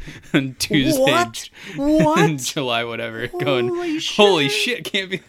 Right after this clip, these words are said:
Speaker 1: can't believe he's back." Um, but I mean, w-, let's offer our thoughts on that. Let's, uh, wh-, what are, what are your thoughts on the, on the deal?
Speaker 2: I think that's a great deal. I think that's pretty damn team friendly as well. What is it?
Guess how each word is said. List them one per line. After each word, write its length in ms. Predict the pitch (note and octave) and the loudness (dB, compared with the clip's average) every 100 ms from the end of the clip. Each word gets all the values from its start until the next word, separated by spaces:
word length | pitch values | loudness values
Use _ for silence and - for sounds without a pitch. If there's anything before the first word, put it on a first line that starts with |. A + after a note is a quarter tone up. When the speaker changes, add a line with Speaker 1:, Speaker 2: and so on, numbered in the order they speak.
| - | -16
Speaker 1:
can't 180 | G#3 | -14
believe 160 | F#3+ F#3+ | -10 -8
he's 100 | D#3+ | -8
back." 300 | E3+ F3 C3+ - - - - - | -8 -10 -10 -16 -20 -20 -18 -8
Um, 420 | C3 B2+ A#2+ A2+ - _ | -4 -4 -4 -8 -18 _
but 140 | - A#3 | -6 -4
I 20 | A3 | -4
mean, 60 | G#3 | -4
w-, 200 | F#3+ - - | -6 -8 -8
let's 160 | F3+ | -6
offer 320 | - A2+ - G#2+ | -4 -6 -4 -6
our 80 | |
thoughts 320 | G#2 G2+ A2 - | -6 -6 -8 -8
on 140 | G2 | -12
that. 140 | G2 G2 | -10 -10
Let's, 400 | G#2+ G#2+ - - | -10 -10 -12 -10
uh, 520 | A2+ A2 A2 A2 A2 - _ - | -10 -10 -10 -10 -12 -16 _ -14
wh-, 180 | A#2+ | -12
what 160 | A#2+ C#3 | -8 -8
are, 100 | C3+ | -6
what 120 | D3+ | -4
are 40 | D3 | -4
your 140 | C#3 | -4
thoughts 340 | - A#2+ G#2+ | -4 -6 -6
on 120 | A2 G#2 | -10 -10
the, 100 | G#2 | -12
on 120 | G#2+ | -14
the 80 | G2+ | -16
deal? 340 | F#2+ F#2+ E2+ _ _ - | -14 -16 -18 _ _ -8
Speaker 2:
I 80 | |
think 160 | F3 A3 | -4 -4
that's 140 | D3+ C#3 | -6 -8
a 60 | |
great 280 | B2 B2+ B2+ | -10 -12 -12
deal. 440 | B2 B2+ C3 C3+ _ _ _ _ | -10 -8 -8 -10 _ _ _ _
I 140 | - | -16
think 180 | B2 C#3+ | -12 -10
that's 200 | C3+ A#2 | -10 -10
pretty 240 | - C3+ B2 | -12 -12 -12
damn 300 | B2+ A#2+ A#2+ | -10 -10 -10
team 220 | B2+ A#2 | -12 -12
friendly 420 | A2 A#2 A#2 A#2+ | -12 -12 -10 -10
as 120 | A2+ G#2 | -12 -10
well. 240 | A2+ A2+ | -8 -8
What 180 | A2 C3+ | -6 -6
is 140 | C3 | -6
it? 100 | A#2 | -10